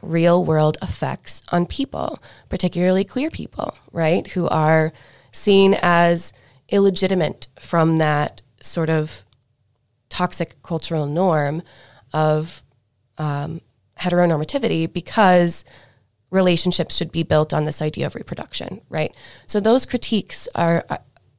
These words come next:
have, have been really important to me in thinking about my work. And, um, Elise's work on, on th-, this story about birthing,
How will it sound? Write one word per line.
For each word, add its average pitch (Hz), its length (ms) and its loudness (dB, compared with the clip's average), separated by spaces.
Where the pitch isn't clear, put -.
have, 185 280 -2
have 175 220 0
been 180 160 2
really 180 220 4
important 170 400 2
to 180 100 -4
me 170 120 2
in 165 100 0
thinking 165 260 -4
about 160 160 -2
my - 140 -4
work. 190 340 0
And, 180 300 4
um, 160 380 2
Elise's 202 480 2
work 180 380 0
on, 160 400 0
on 156 340 -4
th-, - 140 -8
this 190 180 2
story 185 380 4
about 185 240 2
birthing, 165 500 -2